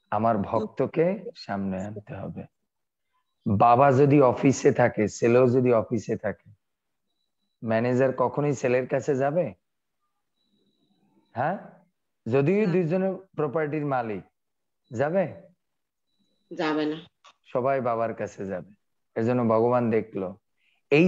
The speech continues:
Speaker 1: জগতে যদি আমি থাকি তাহলে কেউ আমার জ্ঞান অর্জন করতে আসবে না, কিন্তু আমি যদি সরে যাই,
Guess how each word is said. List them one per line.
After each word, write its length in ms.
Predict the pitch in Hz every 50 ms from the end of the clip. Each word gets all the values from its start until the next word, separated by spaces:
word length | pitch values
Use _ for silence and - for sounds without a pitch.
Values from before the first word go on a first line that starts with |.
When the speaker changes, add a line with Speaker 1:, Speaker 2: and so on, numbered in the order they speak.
| 165
Speaker 1:
জগতে 360 | 156 196 185 180 202 165 190 202
যদি 220 | 170 185 202 165 196
আমি 260 | 180 151 151 165 180 190
থাকি 400 | - - 147 147 - - - - 101 - _ _ _ _ _ _ _ _ _ _ _ _
তাহলে 220 | - 120 120 123 123
কেউ 260 | 120 - 139 135 151 175 196 220 254 - - _ _ _ _ _ _ _ _ _ _ _ _
আমার 280 | - 110 113 127 131 123 117 104
জ্ঞান 280 | 113 123 123 131 147 160 175 196 - - -
অর্জন 340 | 110 113 107 98 120 117 113 113
করতে 300 | - 117 101 - _ 117
আসবে 380 | 98 98 95 90 95 98 107 110
না, 160 | 98 - - - _ _ _ _ _ _ _ _ _ _ _ _ _ _ _
কিন্তু 100 | 131 135
আমি 240 | 131 135 147 175 202 202
যদি 200 | 180 226 190 214 208
সরে 320 | - - 180 180 185 208 202
যাই, 320 | 160 175 151 135 117 104